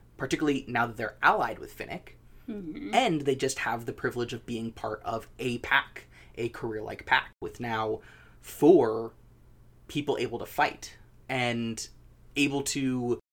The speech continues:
Speaker 1: actually take out half of the actual career pack when they attack
Speaker 2: Mm-hmm.
Speaker 1: in these chapters. And so, whereas in the first book, Katniss is always on the run, she's having to be much more cunning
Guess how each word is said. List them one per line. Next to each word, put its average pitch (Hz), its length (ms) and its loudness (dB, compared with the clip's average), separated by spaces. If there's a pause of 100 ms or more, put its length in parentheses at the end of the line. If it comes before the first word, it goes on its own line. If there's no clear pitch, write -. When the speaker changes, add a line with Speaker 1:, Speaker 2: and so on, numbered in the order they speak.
Speaker 1:
actually 123 800 0 (360)
take - 320 0
out - 240 0
half 151 300 2
of 123 160 -2
the 127 180 -4
actual - 440 0
career 80 240 -8
pack - 320 -6
when 110 140 -6
they 85 100 -8
attack - 560 -2 (260)
Speaker 2:
Mm-hmm. 196 440 -8
Speaker 1:
in 120 100 -4
these 107 140 -8
chapters. - 640 -4
And 120 160 -8
so, 117 360 0 (440)
whereas 127 320 2
in 123 60 -6
the 117 80 -4
first - 320 -4
book, - 300 -2 (340)
Katniss - 580 -4
is 110 600 -4 (220)
always 127 360 4
on 117 200 -4
the 110 80 -6
run, 120 340 -4
she's - 220 -10
having 117 260 -6
to - 100 -14
be 107 120 -10
much 113 240 -12
more 90 240 -10
cunning 117 480 -6